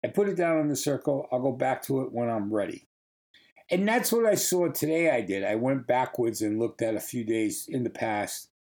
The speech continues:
to see where I was at with circles and what I had said and what I had originally thought of. And it was kinda interesting to see. So if you haven't tried it, give it a shot.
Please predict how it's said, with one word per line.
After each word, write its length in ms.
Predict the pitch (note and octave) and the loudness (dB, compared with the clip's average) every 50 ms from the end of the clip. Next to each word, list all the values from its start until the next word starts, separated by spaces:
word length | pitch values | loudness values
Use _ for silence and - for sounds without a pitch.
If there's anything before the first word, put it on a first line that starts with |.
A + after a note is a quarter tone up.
| _ - - - _ _ - | _ -20 -20 -20 _ _ -2
to 80 | C#3 | 0
see 240 | C3+ - - F3 F3+ | 0 2 2 2 4
where 220 | E3 D#3+ D#3 C#3+ | 4 4 4 4
I 140 | C3+ B2+ B2+ | 4 4 4
was 120 | A2+ G#2 - | 2 2 2
at 220 | C#3 B2+ B2+ B2 | 2 2 2 0
with 120 | A#2+ - | 0 -2
circles 540 | - - C3+ A#2+ A2 - - A#2+ A#2 G#2+ F#2+ | -2 -2 -2 -2 -2 -2 -2 -2 -2 0 -2
and 140 | A2 G#2 G2+ | -2 -2 0
what 140 | A#2+ C3 C3+ | 0 2 2
I 80 | C3 | 2
had 200 | C3 B2 A#2 A2 | 2 0 0 0
said 320 | - - - A#2 G#2+ G#2+ G#2 | -2 -2 -2 -2 -2 -2 -2
and 140 | G2+ G2+ A2+ | -2 -2 -2
what 120 | B2 B2+ | -2 0
I 60 | B2 | 0
had 300 | A#2+ A#2 A2+ A2 G2 G2 G#2 - - _ _ _ _ _ _ _ _ _ - | 0 0 -2 -2 -4 -8 -14 -20 -20 _ _ _ _ _ _ _ _ _ -4
originally 640 | B2 A#2+ B2 A2 - A2 A#2 A2+ A2+ G#2+ G#2 G2 - - | -2 0 0 0 -2 -2 -2 0 0 0 -2 -4 -6 -4
thought 240 | - C3 A#2+ A2+ G#2+ | 0 2 2 2 2
of. 260 | G#2 G#2 G2 F#2+ - - _ - - - _ - _ _ _ _ - - | 0 -2 -4 -6 -12 -18 _ -20 -20 -20 _ -20 _ _ _ _ -12 -4
And 80 | - G#3+ | -2 0
it 40 | A3+ | 0
was 100 | A3 - | 0 0
kinda 280 | - A3 A#3+ B3+ B3 | 2 2 2 4 2
interesting 680 | A3 A3 A#3 G#3 A#3+ G#3+ F3+ C3 A2+ - - A#2 A2+ A2+ | 2 2 2 2 2 2 2 2 0 0 -2 -2 -2 -2
to 80 | A#2+ | -2
see. 400 | - - - A#3 G#3+ C3+ F2+ - - - - - _ _ _ _ _ _ _ _ _ _ _ _ _ _ _ _ _ | -2 0 0 2 2 0 0 -4 -8 -14 -18 -20 _ _ _ _ _ _ _ _ _ _ _ _ _ _ _ _ _
So 160 | - - E3+ | 0 2 2
if 100 | D#3+ - | 4 4
you 80 | D3 D3+ | 4 4
haven't 320 | D#3 F3+ G3+ G3+ A3 G3+ | 4 4 4 4 2 0
tried 320 | D#3 - E3+ E3 E3 E3 E3 | 0 0 2 2 4 4 2
it, 260 | E3+ - - - G2 | 0 -2 -6 -10 -2
give 140 | G#2 E3+ F3 | 0 2 4
it 80 | F#3 | 4
a 60 | E3+ D3+ | 2 0
shot. 500 | - - D3 C#3 C3+ C3+ C3 - - | 0 0 2 2 2 2 0 -2 -6